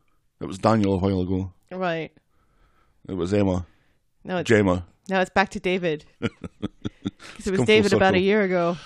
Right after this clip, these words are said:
Speaker 1: Ah, right.
Speaker 2: You know, when, when poor Shona got shot the first time.
Speaker 1: <laughs>
Speaker 2: And we
Speaker 1: She
Speaker 2: thought
Speaker 1: did
Speaker 2: she was going to
Speaker 1: Oh,
Speaker 2: die.
Speaker 1: she was stabbed.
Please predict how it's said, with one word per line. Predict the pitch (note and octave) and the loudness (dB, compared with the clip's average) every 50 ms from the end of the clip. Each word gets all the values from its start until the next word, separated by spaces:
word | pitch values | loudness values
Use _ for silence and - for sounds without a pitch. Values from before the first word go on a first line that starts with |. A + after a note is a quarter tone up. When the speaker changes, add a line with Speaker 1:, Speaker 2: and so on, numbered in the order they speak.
| - - - - - - - - _ _ | -18 -20 -20 -20 -20 -20 -20 -20 _ _
Speaker 1:
Ah, | - D#3+ D#3+ D#3+ D3+ C#3+ C3 | 2 4 6 8 8 6 6
right. | A#2 A2+ | 6 4
Speaker 2:
You | A2+ G#3 | 4 4
know, | G3+ F#3 E3+ E3+ F3+ F#3 - - - - - | 2 2 2 0 -2 -4 -8 -12 -18 -14 -6
when, | - F#3 E3+ F3 F3 E3 - - | -4 -4 -4 -4 -6 -8 -12 -12
when | - F3 F#3 D#3 E3+ E3 - _ _ - | -10 -10 -10 -10 -12 -14 -18 _ _ -6
poor | - - G3+ | -4 -4 -4
Shona | G#3 - - F#3+ F#3 F3 | -4 -4 -4 -4 -2 -2
got | F3+ F3+ - - | -4 -4 -4 -4
shot | - - E3+ F3+ | -2 -2 -2 -2
the | - G#3 | -4 -6
first | - - A#3 A#3 - - | -4 -2 -2 -2 -2 -2
time. | - G#3+ E3+ D#3+ E3 F3+ - - _ - A#2+ - _ | -2 0 0 -2 -4 -6 -8 -12 _ -16 -18 -16 _
Speaker 1:
<laughs> | - A#2 - _ _ _ - - _ _ _ _ _ _ _ _ _ _ _ _ _ _ _ _ _ _ _ _ _ - | -10 -10 -10 _ _ _ -20 -20 _ _ _ _ _ _ _ _ _ _ _ _ _ _ _ _ _ _ _ _ _ -10
Speaker 2:
And | G3+ F#3+ | -6 -4
we | F#3+ F#3+ | -4 -2
Speaker 1:
She | - | 0
Speaker 2:
thought | - F3 | 0 0
Speaker 1:
did | B3 - | 0 -2
Speaker 2:
she | G#3 | -6
was | F3 - | -8 -6
going | - F#3 F#3 F3+ | -4 -4 -2 -2
to | E3 | -4
Speaker 1:
Oh, | F3+ | -2
Speaker 2:
die. | F3+ F3+ E3+ E3 E3+ | 0 0 2 2 2
Speaker 1:
she | E3+ A#2+ | 2 2
was | A2 - | 2 0
stabbed. | - - A#2 G2+ F2+ D#2 - - | 2 2 2 2 2 0 -4 -10